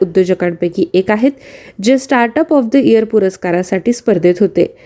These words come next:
त्यांनी देशभरातील दोनशे चाळीस शहरांचे प्रतिनिधित्व केले. सर्व प्रमुख क्षेत्रात आरोग्य सेवा, फिनटेक, ई-कॉमर्स, ब्लॉकचेन,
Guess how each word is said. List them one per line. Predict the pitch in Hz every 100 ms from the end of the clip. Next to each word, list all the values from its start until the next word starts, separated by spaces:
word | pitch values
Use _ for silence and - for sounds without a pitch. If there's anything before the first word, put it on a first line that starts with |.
| _ - - -
त्यांनी | 214 233
देशभरातील | 208 226 262 240 240 226 277
दोनशे | 254 208 190 214
चाळीस | 208 196 226 240
शहरांचे | 214 196 180 170 -
प्रतिनिधित्व | 254 247 - 180 170 170 180 175
केले. | 185 170 - - - - -
सर्व | - 277 277
प्रमुख | 277 262 294 330
क्षेत्रात | - 311 269 285 294 -
आरोग्य | 208 214 190 226
सेवा, | 226 220 226 247
फिनटेक, | 247 233 202 208 226 247 240 -
ई-कॉमर्स, | 196 208 196 202 233 233 185
ब्लॉकचेन, | 190 185 - - 240